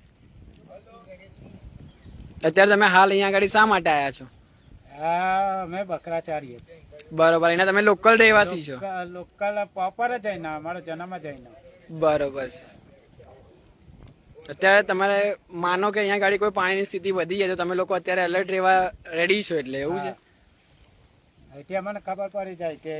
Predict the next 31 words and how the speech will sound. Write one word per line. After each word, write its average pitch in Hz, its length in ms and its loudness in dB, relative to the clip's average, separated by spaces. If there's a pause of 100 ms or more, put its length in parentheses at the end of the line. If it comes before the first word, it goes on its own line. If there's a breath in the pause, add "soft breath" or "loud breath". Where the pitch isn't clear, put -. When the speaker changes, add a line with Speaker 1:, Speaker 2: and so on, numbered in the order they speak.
Speaker 2:
એ 160 40 -10
પાણી 160 560 -8
ચડે 151 360 -8
ઉતરે, 143 600 -10 (920)
જાન 147 240 -6
થઈ 139 220 -10
જાય. 110 180 -20 (420)
Speaker 1:
બરોબર. 143 500 4 (320 soft breath)
તો 170 80 -4
તમને 196 200 8
કેવી 262 240 6
રીતે 269 140 8
તમને 240 140 6
જાણ 202 260 6
થાય 196 180 4
કે 208 80 2
અહીંથી 196 220 2
પાણી 190 320 2
વધશે 185 440 0
કે 190 80 0
ઉતરશે 170 480 -2
એવું? 160 180 -6
Speaker 2:
એ 156 200 -12
આ 180 260 -2
પાણીનો 190 560 -10
કિનારો 196 440 -8
ખબર 170 300 -12
પડી 156 240 -12
જાય 147 160 -12
છે 143 100 -18
અમને. 135 400 -16